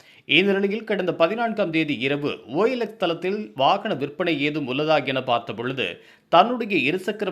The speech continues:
வாகனம் விற்பனைக்கு உள்ளதாக ஐம்பதாயிரம் ரூபாய் விலையும் நிர்ணயிக்கப்பட்டு தேவைப்படுபவர்கள் தொடர்பு கொள்ள மொபைல் போன் எண்ணையும் போட்டிருந்தது பார்த்து அதிர்ச்சி அடைந்து தாம்பரம் குற்றப்பிரிவு காவல் நிலையத்தில்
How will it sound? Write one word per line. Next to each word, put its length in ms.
வாகனம் 400
விற்பனைக்கு 500
உள்ளதாக 480
ஐம்பதாயிரம் 600
ரூபாய் 360
விலையும் 400
நிர்ணயிக்கப்பட்டு 760
தேவைப்படுபவர்கள் 1000
தொடர்பு 360
கொள்ள 260
மொபைல் 360
போன் 200
எண்ணையும் 420
போட்டிருந்தது 580
பார்த்து 320
அதிர்ச்சி 360
அடைந்து 320
தாம்பரம் 400
குற்றப்பிரிவு 520
காவல் 380
நிலையத்தில் 500